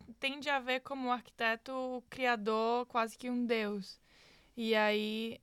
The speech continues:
no paramétrico, ainda existe muito esse preconceito de que o arquiteto para de projetar e ele passa só a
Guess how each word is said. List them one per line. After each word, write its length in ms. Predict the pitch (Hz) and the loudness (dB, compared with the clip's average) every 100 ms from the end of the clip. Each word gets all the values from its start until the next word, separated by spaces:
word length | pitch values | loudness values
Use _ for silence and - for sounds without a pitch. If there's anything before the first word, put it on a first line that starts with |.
| _ 214 | _ -2
no 220 | 226 226 | 0 2
paramétrico, 720 | 254 226 226 220 220 226 - | 4 6 6 4 2 0 0
ainda 180 | 240 233 | 4 4
existe 320 | 233 233 - | 4 0 0
muito 240 | 233 226 254 | 0 2 2
esse 160 | 247 | -2
preconceito 840 | - 247 262 254 - 240 226 233 233 | -2 -2 0 -2 0 2 0 0 -4
de 160 | 247 | -2
que 360 | - 247 247 247 | -4 -2 2 4
o 60 | |
arquiteto 460 | 247 - - 226 - | 2 2 0 0 2
para 200 | 247 233 | 2 2
de 80 | 226 | 0
projetar 680 | 254 247 247 240 226 220 233 | -2 0 0 2 4 4 4
e 60 | |
ele 200 | 240 233 | 4 2
passa 320 | 233 240 - | 2 0 0
só 220 | 226 - 226 | -4 0 4
a 500 | 233 233 233 233 | 6 6 6 4